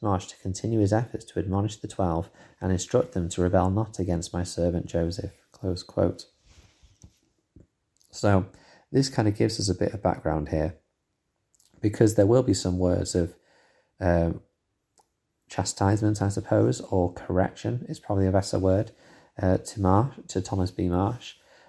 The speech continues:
and that will be around his frustration, I imagine, that he has heard that the prophet has sent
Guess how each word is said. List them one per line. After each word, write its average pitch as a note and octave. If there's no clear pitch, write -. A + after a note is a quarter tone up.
and A2
that A#2+
will G#2+
be G2+
around F#2
his -
frustration, F#2+
I E2+
imagine, E2+
that E2+
he -
has D#2+
heard E2
that -
the -
prophet -
has -
sent -